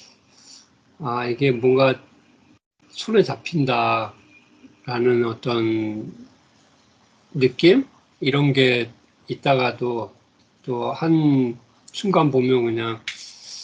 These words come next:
뭐, 음, 이게 뭐 아무것도 없는 것 같기도 하고,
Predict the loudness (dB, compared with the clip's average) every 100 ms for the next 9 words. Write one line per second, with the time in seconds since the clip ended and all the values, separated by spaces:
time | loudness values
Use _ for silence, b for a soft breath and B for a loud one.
0 | B B B _ _ -8 -6 -8 -14 -20
1 | -20 _ _ _ _ -14 -14 -14 -20 -20
2 | -20 -20 _ -20 -20 -18 -18 -10 -8 -8
3 | _ _ _ _ -12 -10 -10 -16 _ -12
4 | -12 -12 -20 _ _ -14 -14 -14 -14 -2
5 | 0 0 -4 -20 _ -20 -16 -16 -18 -12
6 | -6 -6 -6 _ _ _ _ _ _ -12
7 | -12 -6 0 2 4 2 0 0 -2 -2
8 | -4 -6 -8 -18 -12 -10 -10 -8 -8 -8
9 | -10